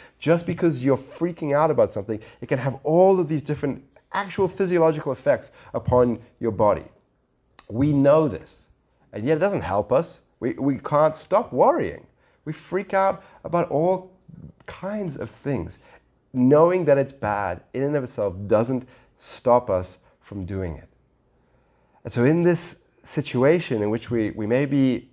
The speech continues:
aware of the problem, but we're not aware of how to deal with it, Jesus Christ comes in, and to me, his teaching is this incredible breath of, of fresh air. You know, when you, I don't know, you're struggling for breath in one way or another, maybe you're in a claustrophobic environment,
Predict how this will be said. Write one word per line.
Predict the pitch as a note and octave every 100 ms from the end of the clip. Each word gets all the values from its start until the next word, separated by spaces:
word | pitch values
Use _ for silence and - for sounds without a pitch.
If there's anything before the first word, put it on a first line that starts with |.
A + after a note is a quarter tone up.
| -
aware | A2+ F#2+ G2+ B2+ D3+
of |
the | C#3
problem, | - B2 C3+
but | C3+
we're | G#2+ G#2+
not | C3+
aware | C3 B2 B2+
of | A2
how | A#2+ A#2+
to | G2
deal | E2+ F2 G2+ C3+ D3
with | F2 E2
it, | D#2 _ - _ _
Jesus | B2+ D3 C#3+
Christ | - B2+ G#2+
comes | - B2 A#2 A2
in, | G#2
and | F2 E2+ - - _ _ -
to | A2+
me, | C#3 D#3+
his | C3+ A2
teaching | - C3 C#3
is | A#2+ A2
this | G2+ -
incredible | G#2+ - - - C3 C3+ A#2+ A2+ F#2+ E2+
breath | G#2 E2+ F#2+ A2+ A2+ -
of, | F#2 E2 -
of | E2+
fresh | - F#2 -
air. | D#2+ E2 E2+ _ _ _ -
You | A#2+
know, | C3+
when | C3 A#2+
you, | A#2 G#2+ G2+ F#2+ _ -
I | B2+
don't | B2+
know, | G#2+
you're | F#2+ F#2
struggling | - A#2+ A2+ A2
for | -
breath | F#2+ G2 G#2+ G#2
in | G2
one | G2+
way | G2+
or | G2 F#2+
another, | F#2+ G2
maybe | F#2+ G2 G2
you're | G2
in |
a | F2+
claustrophobic | - F#2+ G2+ G2+ G2 F2+ F2+
environment, | F2 F2+ F#2 F2+